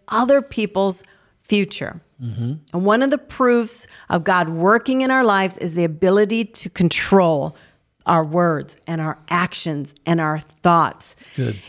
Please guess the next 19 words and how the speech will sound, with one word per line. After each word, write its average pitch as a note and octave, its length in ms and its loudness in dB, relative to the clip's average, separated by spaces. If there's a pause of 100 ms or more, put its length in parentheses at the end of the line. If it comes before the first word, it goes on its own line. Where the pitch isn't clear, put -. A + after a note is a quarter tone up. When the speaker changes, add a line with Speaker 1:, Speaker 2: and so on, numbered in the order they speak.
Speaker 1:
It's F#3 240 -2
not A3 320 2
about G#3+ 480 0
filling, A#3 480 2 (240)
you A#3 100 0
know, A3+ 80 2
sin, D#3+ 840 0 (380)
Speaker 2:
<clears throat> - 420 -14
Speaker 1:
a G3+ 40 4
definition B3+ 600 0
of G#3+ 100 -2
sin A#3+ 260 -2
is G3 200 0 (100)
filling C4 380 2
a G#3 60 2
legitimate A3+ 800 2
need G#3 560 2 (240)
through F#3+ 180 4 (120)
illegitimate E3+ 960 0